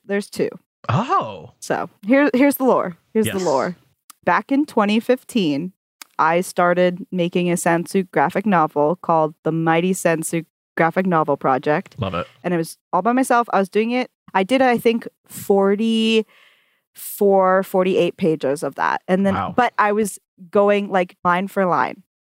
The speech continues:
Speaker 1: Like, no adaptation, no cuts whatsoever.
Speaker 2: Kudos.
Speaker 1: It, it was not feasible,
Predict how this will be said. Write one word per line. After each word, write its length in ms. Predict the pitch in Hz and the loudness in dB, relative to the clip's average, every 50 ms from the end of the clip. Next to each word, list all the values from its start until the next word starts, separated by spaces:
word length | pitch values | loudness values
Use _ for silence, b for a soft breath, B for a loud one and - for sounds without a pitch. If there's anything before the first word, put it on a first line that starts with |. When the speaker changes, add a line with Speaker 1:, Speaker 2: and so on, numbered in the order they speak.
| _ _ | _ _
Speaker 1:
Like, 240 | 143 160 170 - - | -2 -2 -2 -2 0
no 180 | 180 175 185 | 0 2 2
adaptation, 560 | - 196 196 208 196 - 214 196 202 - 196 185 | 4 2 2 0 0 0 0 0 0 -2 -4 -2
no 140 | 175 170 | -2 -4
cuts 340 | - - 185 175 180 - - | -2 0 0 0 0 -2 -4
whatsoever. 680 | 170 170 - - 170 165 156 143 - 151 151 147 165 170 | -4 -4 -2 0 0 0 0 0 0 -2 -2 -2 -2 -4
Speaker 2:
Kudos. 580 | - - 95 92 - 175 165 165 165 160 165 - | -6 -6 -4 -2 -2 0 2 2 0 0 -4 -8
Speaker 1:
It, 80 | - | -4
it 100 | - 180 | -2 0
was 220 | 175 170 170 165 - | 0 0 -2 -2 -2
not 200 | 180 175 175 - | 0 0 0 0
feasible, 680 | - 196 185 180 180 175 170 165 160 151 170 190 - | -2 -2 0 0 0 0 2 2 2 2 0 -4 -8